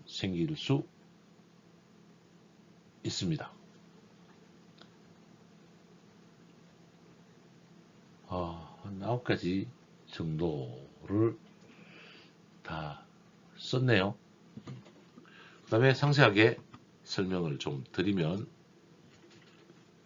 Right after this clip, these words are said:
피에이치 차트에서,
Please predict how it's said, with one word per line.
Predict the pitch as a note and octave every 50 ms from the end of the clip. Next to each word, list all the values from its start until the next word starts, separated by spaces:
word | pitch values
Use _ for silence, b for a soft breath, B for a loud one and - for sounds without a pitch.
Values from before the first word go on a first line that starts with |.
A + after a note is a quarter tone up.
| - - - - - - - - - - - - - - B B B B B B B B B B -
피에이치 | - - D#3+ D#3+ D#3 - F#2+ G2 A2 A2+ - - A#2 -
차트에서, | - - C3+ C3 - - C3+ G#2 F2+ E2 F2+ F#2 F#2+ G2 F#2 D#2+ D2 C2+ C2